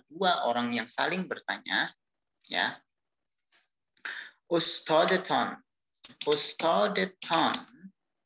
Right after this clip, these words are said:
ogoye mutsakias,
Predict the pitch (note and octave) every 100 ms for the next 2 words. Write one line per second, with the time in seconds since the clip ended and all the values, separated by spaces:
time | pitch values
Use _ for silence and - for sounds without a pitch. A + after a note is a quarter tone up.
0 | - - - _ _ - C#3 B2+ A#2+ B2
1 | D3+ D#3+ D#3+ E3 D#3+ - - - - _
2 | - - - - - - _ _ - -
3 | - - - - - - B2+ B2 - A#2+
4 | A#2+ D#3+ D#3+ A2 G#2 A#2 D3 - -